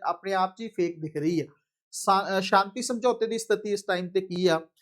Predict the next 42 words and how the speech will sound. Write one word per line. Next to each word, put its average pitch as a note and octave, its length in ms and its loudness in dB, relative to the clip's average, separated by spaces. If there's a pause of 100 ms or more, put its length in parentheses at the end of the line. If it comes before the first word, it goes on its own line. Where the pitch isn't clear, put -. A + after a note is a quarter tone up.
(260)
ਨਵੇਂ G3+ 260 0
ਸਾਲ G#3+ 320 4
ਦੀ A3 100 -4
ਪੂਰਵ G3+ 300 2
ਸੰਧਿਆ G3 420 2
ਤੇ G3 180 2
ਜ਼ੈਲੈਂਸਕੀ, E3 580 -4
ਖਾਸ D#3+ 280 -2
ਕਰਕੇ E3+ 220 -6
ਜਿਹੜੇ F3 200 -2
ਯੂਕਰੇਨ E3 460 -2
ਦੇ F#3+ 100 -2
ਰਾਸ਼ਟਰਪਤੀ D#3+ 460 -2
ਨੇ, G3 80 -10
ਉਹਨਾਂ G#3+ 180 -4
ਨੇ G#3 80 -8
ਕਿਹਾ E3 280 -2
ਕਿ - 380 -16
ਸ਼ਾਂਤੀ G3 500 -2
ਸਮਝੌਤਾ A#3+ 520 0
ਨਾਈਨਟੀ F#3+ 500 -2
ਪਰਸੈਂਟ A#3 440 -4
ਤਿਆਰ E3+ 220 0
ਹੋ D#3+ 140 -4
ਚੁੱਕਿਆ D#3+ 320 -4
ਹੈ, A3 160 -8
ਸਭ E3 180 -6
ਕੁਛ G3 240 -6
ਐਗਰੀ D#3+ 340 -2
ਆ, F3+ 140 -6 (360)
ਦਸ A#3 300 2
ਪਰਸੈਂਟ A3+ 460 -4
ਹੀ A#3 60 -2
ਬਾਕੀ F3 440 0
ਆ। D#3+ 160 0 (320)
ਉਹਨਾਂ A3+ 180 -4
ਨੇ C4 80 4
ਦੋਸ਼ F#3+ 320 0
ਲਾਇਆ E3 220 2
ਕਿ G3+ 180 -4
ਰੂਸ G3+ 360 -4
ਸਕਾਰਾਤਮਕ F3+ 720 -2